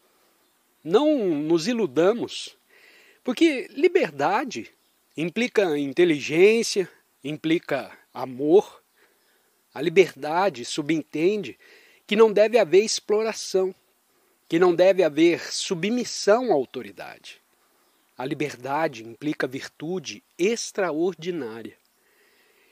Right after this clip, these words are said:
E como eu já disse, a retidão é sempre um processo de isolamento,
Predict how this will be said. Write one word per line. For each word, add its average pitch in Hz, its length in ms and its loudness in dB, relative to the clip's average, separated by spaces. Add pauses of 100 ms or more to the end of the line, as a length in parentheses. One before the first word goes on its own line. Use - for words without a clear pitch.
(120)
E 127 80 -10
como 202 540 6 (320)
eu 147 140 0
já 160 120 4
disse, 143 540 -6 (640)
a 117 60 -8
retidão 175 580 0
é 185 60 4
sempre 240 340 0
um 330 100 2
processo 214 540 0
de 277 80 -6
isolamento, 208 720 -4